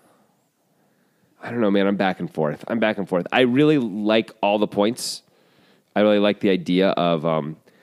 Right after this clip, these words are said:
this story makes no sense. So I've certainly made big calls where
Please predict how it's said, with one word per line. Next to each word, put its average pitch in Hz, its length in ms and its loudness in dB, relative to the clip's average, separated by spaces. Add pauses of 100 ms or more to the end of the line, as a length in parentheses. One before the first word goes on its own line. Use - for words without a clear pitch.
(140)
this 117 120 -2
story 120 160 2
makes 107 220 -2
no 107 120 2
sense. 98 240 -2
So 107 80 0
I've 101 160 2
certainly 131 260 0
made 117 280 0 (340)
big 120 200 0
calls 113 360 2
where 87 280 -2